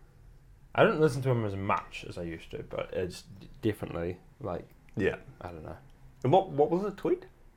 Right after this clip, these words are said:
Speaker 1: I can't actually remember. I think it was a, um, well, I can't remember exactly what it was. But, oh, well,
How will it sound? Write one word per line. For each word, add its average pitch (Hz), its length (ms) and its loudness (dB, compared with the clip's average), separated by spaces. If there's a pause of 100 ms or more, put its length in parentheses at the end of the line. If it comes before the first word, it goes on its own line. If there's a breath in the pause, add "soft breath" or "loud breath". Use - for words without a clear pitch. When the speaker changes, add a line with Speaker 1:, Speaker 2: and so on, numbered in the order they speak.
(1200)
Speaker 1:
I - 60 -12
can't 113 220 -4
actually 123 200 -4
remember. 92 380 -2
I 98 120 -2
think 131 140 0
it 160 40 6
was 170 140 6
a, 120 360 10
um, 104 280 2 (920 soft breath)
well, 117 140 12
I 113 60 10
can't 135 160 4
remember 123 240 4
exactly 101 420 2
what 92 140 4
it 71 60 2
was. - 420 0 (120)
But, - 120 -8
oh, 143 60 10
well, - 200 8